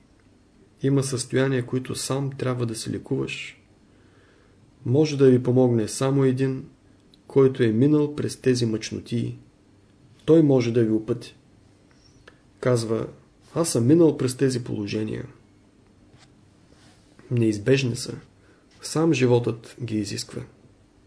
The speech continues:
Ще дойде борба във вас, гняв, ярост,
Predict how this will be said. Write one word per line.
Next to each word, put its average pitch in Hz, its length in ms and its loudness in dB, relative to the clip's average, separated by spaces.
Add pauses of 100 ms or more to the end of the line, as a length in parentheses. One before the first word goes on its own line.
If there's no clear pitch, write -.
(3500)
Ще - 220 -2
дойде 156 320 4
борба 123 380 4
във 110 200 0
вас, - 540 -8 (300)
гняв, 120 760 -2 (260)
ярост, 127 580 0